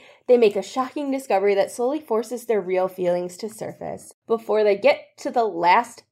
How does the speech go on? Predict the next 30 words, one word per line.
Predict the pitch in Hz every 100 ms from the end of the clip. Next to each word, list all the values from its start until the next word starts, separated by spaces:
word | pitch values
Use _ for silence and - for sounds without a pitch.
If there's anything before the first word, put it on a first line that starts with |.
| _
Castaway | 196 220 - 269
Planet | 262 254 233 233
convention, | 247 214 180 185 180 180
Brandon's | 180 202 269 262
going | - 220 220
to |
find | 202 190 190
out | 214
the | -
truth. | - - 359 233 - _ _ _ _
Can | - 202
a |
mechanical | 196 190 233 226 254 269
heart | 262 220 -
be | - 185
reprogrammed, | 175 220 220 220 202 247 269 285 311 - - _
or | 226
will | 220 233
his | 226 220
first | - 277 285
shot | 285 277
at | 269
love | 202 180 180 175
be | 196 190
a |
full | 185 - 165 170 175
system | 175 165 - 185 185
failure? | 156 156 165 160 160 190 - - _ _
That | - 190
is | 180